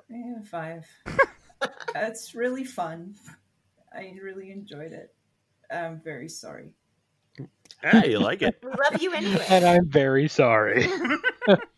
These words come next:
Speaker 1: Just don't send me hate mail. I,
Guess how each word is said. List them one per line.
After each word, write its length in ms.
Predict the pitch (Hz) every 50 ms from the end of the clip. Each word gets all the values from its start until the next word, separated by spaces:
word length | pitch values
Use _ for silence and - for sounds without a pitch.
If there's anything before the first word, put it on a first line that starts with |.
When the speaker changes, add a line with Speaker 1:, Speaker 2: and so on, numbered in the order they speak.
| 453 - _ - 403 339 _ - 403 - - - - - - _ _ _ _ _ _ _ _ _ _ _ - -
Speaker 1:
Just 160 | - - - -
don't 180 | 196 185 190
send 160 | - 214 180
me 80 | 180 180
hate 260 | 180 202 196 196 190
mail. 240 | 196 190 185 180 180 -
I, 160 | 185 180 170